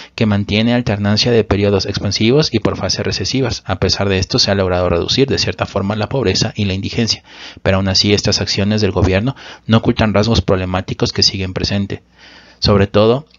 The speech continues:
respecto a la concentración territorial y la sobrerepresentación de las generaciones más jóvenes.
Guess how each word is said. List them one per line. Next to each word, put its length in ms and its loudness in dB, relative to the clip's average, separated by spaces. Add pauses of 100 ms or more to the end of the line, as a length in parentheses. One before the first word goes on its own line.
(140)
respecto 380 0
a 60 2
la 140 0
concentración 960 0
territorial 640 2
y 100 0
la 140 2
sobrerepresentación 1040 0
de 80 0
las 140 2
generaciones 580 -2
más 160 0
jóvenes. 420 -2